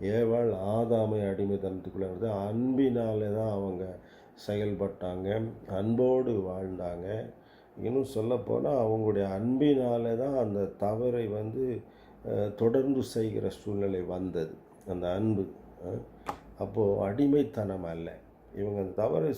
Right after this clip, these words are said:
செய்ததுனால தான் அவங்க பிசாசுக்கு அடிமைகளாய் மாற வேண்டிய சூழ்நிலை ஏற்பட்டது. பாவம் செய்கிற எவனும் பாவத்துக்கு அடிமையாக இருக்கிறான். இந்த அடிமைத்தனம் என்கிறது ஒரு மிகப்பெரிய ஒரு குறைவு நம்முடைய வாழ்க்கையில.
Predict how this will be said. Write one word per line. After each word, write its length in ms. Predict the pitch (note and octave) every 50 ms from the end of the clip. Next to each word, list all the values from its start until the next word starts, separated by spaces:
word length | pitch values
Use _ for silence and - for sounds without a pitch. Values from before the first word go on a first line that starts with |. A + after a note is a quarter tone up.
| -
செய்ததுனால 880 | - B2+ C#3 D3+ D3 D3+ D#3 D3 - D3 B2 A#2+ A#2 A2+ A2+ A2 A2 A2
தான் 120 | C3 D#3
அவங்க 300 | E3+ E3 D3 C3 G#2 G2+
பிசாசுக்கு 520 | A#2 G#2+ - B2 B2 A#2+ A2+ A2+ A#2 A2 A2
அடிமைகளாய் 720 | A2 G#2 G2+ G2 A2+ A2+ A2 G#2+ G2 G#2+ G#2+ G#2 G#2 G#2
மாற 340 | F#2+ F#2 F#2+ G2+ G#2 G2+ G2+
வேண்டிய 300 | G2 F#2+ F#2+ F#2 F#2+ F#2
சூழ்நிலை 600 | - - - G2+ G#2+ G#2 G2+ G2+ F#2+ F#2+ F#2 F#2
ஏற்பட்டது. 800 | F#2+ F#2+ F#2+ - - F#2+ F2+ - - F#2 E2+ - A2 A#2 A#2+ A#2+ - - - - - - - - -
பாவம் 400 | - A2 A2 A#2 A2+ A2+ G#2+ G2+
செய்கிற 420 | G2+ - G#2+ G#2 G#2 G2+ G#2 G2
எவனும் 420 | G2 F#2+ F#2+ G2+ G#2+ A#2 B2 A#2 G#2
பாவத்துக்கு 840 | - G#2 G2+ G#2 G#2+ G#2 G#2+ G#2 - - G2+ - - G2+ G2+ - -
அடிமையாக 640 | - G2 F#2+ F#2 G2+ G2+ G2 F#2+ F#2 F#2 F2+ F2 F2+
இருக்கிறான். 500 | F2+ F2 E2+ F2+ F2+ - F2+ F#2 F#2 F#2
இந்த 280 | F#2+ G2+ A2+ B2 B2 B2
அடிமைத்தனம் 800 | A#2 A2 A2+ B2+ B2+ B2+ C3 B2+ A2+ A2 - A2+ A2 A2 A2 G#2+
என்கிறது 360 | G#2 G2+ G2 C3+ C#3+ C3+ D3
ஒரு 80 | D3+
மிகப்பெரிய 640 | C3 C3 C3+ D3 D3+ D3 - - D#3 C#3+ C#3 C#3 B2+
ஒரு 280 | A2+ A2+ G#2+ G2+ G2
குறைவு 380 | - - G#2+ A2 A2 G#2+ G2+ G2+
நம்முடைய 420 | G2 G2 F#2+ F#2+ F#2 F#2+ F#2 F#2
வாழ்க்கையில. 600 | F#2+ G2 G2 G2 - - - G2 F#2 F2 F2 E2+